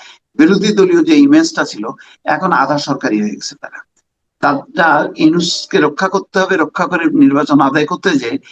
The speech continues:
তাদের সেই, আহ, যে ইমেজটা মানে, আহ, মানে বি-, বিদ্যমান নানান ব্যর্থতা, সেগুলি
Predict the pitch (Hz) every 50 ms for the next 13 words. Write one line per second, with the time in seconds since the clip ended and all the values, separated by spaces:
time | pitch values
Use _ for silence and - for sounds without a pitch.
0 | - _ _ _ _ _ - 147 147 170 180 165 139 - - _ _ _ - -
1 | 156 147 143 143 139 131 123 127 143 - 131 123 117 117 - - - _ - -
2 | - 139 113 - - 135 143 170 175 - - - - 113 95 92 - 110 110 110
3 | 107 95 - _ _ _ _ - _ _ 269 - 95 95 101 - - 254 - -
4 | - _ _ - - 117 - - - - - - - - 139 127 - - 143 131
5 | 131 131 127 123 254 131 135 135 135 127 123 - - 127 131 - - - - -
6 | 127 104 - - - - - _ - 277 - - 151 139 127 135 135 139 139